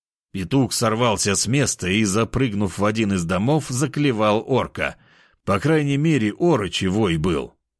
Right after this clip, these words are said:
«Но с вами ведь гоблины». «Эти?» — кивнул я назад.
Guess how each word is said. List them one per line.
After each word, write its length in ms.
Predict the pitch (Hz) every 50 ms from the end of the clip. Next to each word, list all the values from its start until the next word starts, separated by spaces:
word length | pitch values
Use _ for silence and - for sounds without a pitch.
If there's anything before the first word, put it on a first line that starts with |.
| _ _ _ _ _ _ _ _ _ _ _ _ _ _ _ _ _ _ _ _ _ -
«Но 480 | 98 90 87 95 104 110 117 123 120
с 200 | 98 - - -
вами 460 | 90 90 95 104 113 117 120 117 117
ведь 480 | 117 113 104 104 113 120 117 101 101 90
гоблины». 760 | 87 101 120 147 151 135 127 120 104 82 82 80 71 - - _ _ _ _ _ _ _ _ _ _ _ _ _ _ _ _ _ _
«Эти?» — 560 | - 78 85 90 87 - 147 143 101 - - _ _ _ _ _ _ _ _ _
кивнул 400 | - - 98 92 92 92 92 92
я 140 | 90 90 90
назад. 480 | 92 95 92 87 87 73 69 - -